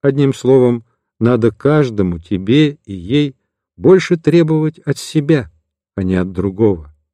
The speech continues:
и сознанием ветхости, испорченности своей природы оценивать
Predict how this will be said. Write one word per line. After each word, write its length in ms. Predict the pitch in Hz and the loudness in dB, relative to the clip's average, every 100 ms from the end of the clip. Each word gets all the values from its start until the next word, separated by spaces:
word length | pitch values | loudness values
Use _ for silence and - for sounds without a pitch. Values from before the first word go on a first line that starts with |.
| _ _ _ - | _ _ _ -12
и 60 | |
сознанием 800 | 110 120 110 120 123 107 104 98 | -2 0 2 2 2 2 0 0
ветхости, 680 | 92 135 - 87 78 _ 73 _ _ _ | 0 0 0 -12 -20 _ -20 _ _ _
испорченности 960 | 113 - - 160 156 - 104 82 - | -10 -2 4 4 2 -4 -4 -6 -14
своей 400 | 82 - 95 92 | -14 -6 -2 -2
природы 640 | 82 85 90 143 135 131 - _ _ | -4 -6 0 2 2 0 -4 _ _
оценивать 840 | - 120 - 190 185 175 170 160 | -6 -6 0 2 4 2 -2 -4